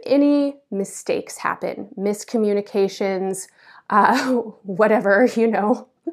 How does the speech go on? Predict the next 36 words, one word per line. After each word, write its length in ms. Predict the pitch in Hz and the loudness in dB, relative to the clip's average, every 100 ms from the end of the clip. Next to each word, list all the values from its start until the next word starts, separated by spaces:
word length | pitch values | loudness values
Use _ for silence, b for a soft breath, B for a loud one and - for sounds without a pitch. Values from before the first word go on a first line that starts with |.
| - _ B B - | -14 _ B B -2
um, 580 | 208 - 208 226 269 - | 0 0 -4 -6 -10 -12
<laughs> 40 | |
chaos, 540 | - 226 214 220 220 - | -2 0 2 2 2 -2
explosions 680 | 208 247 214 208 214 208 214 | -12 -6 0 2 2 0 2
in 100 | 220 | 2
your 140 | 214 214 | 2 2
work 300 | 202 208 - | 0 -2 -2
life, 280 | 190 190 202 | -2 -2 -4
in 60 | |
your 120 | 190 | -8
career 360 | 190 208 190 190 | -8 -4 -2 0
life, 320 | 190 180 185 B B B B B B _ 339 | -2 -2 -4 B B B B B B _ -4
there 220 | 208 226 269 | 2 6 6
are 60 | |
lessons 540 | 277 277 - 240 190 - | 4 0 2 0 0 -6
for 100 | 180 | -6
you. 280 | 165 - | -4 -4
There's 280 | 180 202 202 | -2 -2 -2
something 540 | - 214 214 214 214 202 | -2 -2 -2 -2 -2 -2
that 280 | 185 180 | 0 -2
needs 560 | 190 190 190 180 - - | -2 -6 -4 -6 -10 -14
to 260 | - 190 180 | -8 -4 -4
be 120 | 185 | -4
brought 320 | 180 175 175 | -2 0 0
to 120 | - 196 | -2 -4
your 160 | 170 | -4
attention, 600 | 175 - 180 - 220 214 208 | -6 -8 -8 -4 -2 -2 -4
and 200 | 185 185 - | -4 -6 -4
it 140 | 185 | -6
will 240 | 185 180 175 | -4 -4 -4
serve 460 | - - 190 208 | -8 -6 -6 -6
you 220 | 220 226 220 | -6 -6 -6
to 160 | 208 | -6
really 400 | 180 180 180 185 | -6 -4 -2 -4
pay 320 | 180 - 175 180 | -6 -8 -6 -6
attention. 680 | - 175 175 175 - 214 | -10 -14 -12 -12 -12 -14